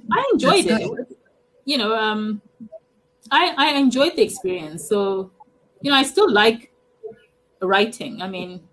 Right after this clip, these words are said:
Speaker 1: I enjoy writing. I mean, I, I did write some of the other stories. I mean, not all of the stories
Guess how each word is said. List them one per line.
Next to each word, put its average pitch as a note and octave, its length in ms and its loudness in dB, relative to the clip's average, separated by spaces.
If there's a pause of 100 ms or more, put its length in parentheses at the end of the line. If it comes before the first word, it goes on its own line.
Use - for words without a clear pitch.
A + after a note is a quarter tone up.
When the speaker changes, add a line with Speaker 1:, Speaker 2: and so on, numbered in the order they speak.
(480)
Speaker 1:
I F#3+ 80 -4
enjoy G3 400 2
writing. E3 340 -6
I F#3+ 40 -6
mean, G3+ 160 -2
I, G3 160 0
I G#3+ 100 4
did A#3 280 2
write F#3+ 240 2
some G#3 140 0
of F#3+ 80 -2
the F3+ 100 -6
other F3 180 -4
stories. F3 280 -6
I F#3+ 60 -4
mean, F#3 220 -10 (240)
not B3+ 180 -4
all A#3+ 220 8
of A3+ 120 2
the F#3 60 -2
stories F3 600 -4